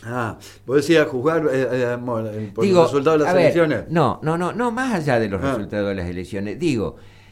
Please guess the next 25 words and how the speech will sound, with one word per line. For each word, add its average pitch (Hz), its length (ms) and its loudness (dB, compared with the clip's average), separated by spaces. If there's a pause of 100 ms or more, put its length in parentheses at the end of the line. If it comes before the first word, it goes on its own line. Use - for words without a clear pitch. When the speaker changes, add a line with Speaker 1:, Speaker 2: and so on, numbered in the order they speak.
(120)
Speaker 2:
que 110 100 -6
en 113 80 -2
el 113 140 -2
mandato 131 580 -2
que 110 120 -10
a 107 40 -6
vos 139 180 -6
te 120 140 -8
dio 127 160 -6
la 147 140 -4
gente, 147 580 -6 (280)
para 90 200 -8
que 92 100 -10
seas 107 220 -6
intendente 104 540 -8
de 104 80 -4
Speaker 1:
Ah, 139 120 0
Speaker 2:
Casilda 113 100 -2
Speaker 1:
todo 170 200 8
lo 147 140 6
que 131 80 2
Speaker 2:
por 117 140 2
Speaker 1:
pasó. 127 160 -2
Speaker 2:
cuatro 147 340 4
años, 175 480 -2